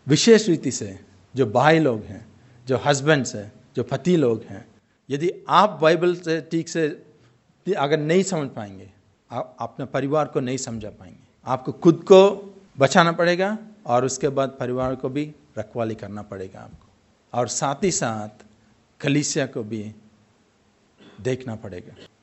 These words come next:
ऐसा तो नहीं है कलीसिया में कोई गलत शिक्षक तो नहीं है, आपको पहचानना पड़ेगा, आपको पहचानना पड़ेगा। ये छठवीं बात,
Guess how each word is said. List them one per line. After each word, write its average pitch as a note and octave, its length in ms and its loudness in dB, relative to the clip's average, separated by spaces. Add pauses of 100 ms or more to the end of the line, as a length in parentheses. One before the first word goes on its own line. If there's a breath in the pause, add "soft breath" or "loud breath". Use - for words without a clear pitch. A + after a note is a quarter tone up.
(120)
ऐसा D3+ 180 -2
तो D#3+ 120 -4
नहीं D#3+ 160 -2
है F3 60 -4
कलीसिया C#3 420 -2
में D3+ 140 -4
कोई C3 460 0 (240)
गलत C3+ 200 -2
शिक्षक D3 300 -8
तो D3 180 -6
नहीं F3 200 -6
है, G#2 200 -12 (600)
आपको A2+ 260 -2
पहचानना A2 540 0
पड़ेगा, G#2 340 -4
आपको A#2 240 2
पहचानना A2 460 0
पड़ेगा। G2+ 340 -6 (360 loud breath)
ये C3 60 6
छठवीं C#3+ 320 10
बात, A2+ 240 4